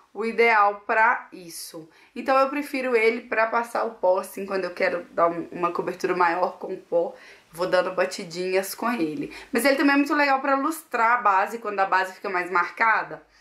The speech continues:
Eu que tenho a pele seca, isso sempre acontece comigo. Eu passo a base e aí às vezes ficam as marcas de pincel. Aí eu venho lustrando com ele,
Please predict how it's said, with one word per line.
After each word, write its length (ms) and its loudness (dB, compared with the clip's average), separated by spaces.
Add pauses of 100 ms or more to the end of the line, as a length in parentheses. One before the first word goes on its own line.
(240)
Eu 120 -4
que 100 -14
tenho 180 -4
a 40 -2
pele 220 -2
seca, 460 -4
isso 180 -10
sempre 300 -6
acontece 420 -4
comigo. 360 -4
Eu 40 -2
passo 320 -2
a 60 -4
base 320 2
e 40 -2
aí 140 -4
às 140 0
vezes 200 -8 (360)
ficam 240 0
as 180 4
marcas 460 0
de 60 -12
pincel. 500 -4
Aí 100 2
eu 120 2
venho 360 0
lustrando 680 0
com 120 -2
ele, 440 2